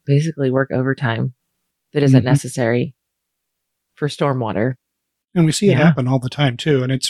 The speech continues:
Speaker 2: very
Speaker 1: I know.
Speaker 2: unfortunate. It's just, it's a lack of oversight,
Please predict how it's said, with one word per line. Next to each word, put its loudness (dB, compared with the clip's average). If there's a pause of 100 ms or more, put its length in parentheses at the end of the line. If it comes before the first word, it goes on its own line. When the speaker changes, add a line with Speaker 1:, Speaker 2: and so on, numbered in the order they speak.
Speaker 2:
very 0
Speaker 1:
I 0
know. 0
Speaker 2:
unfortunate. 0 (580)
It's -2
just, 0 (880)
it's -2 (600)
a -2
lack 0
of 0
oversight, -2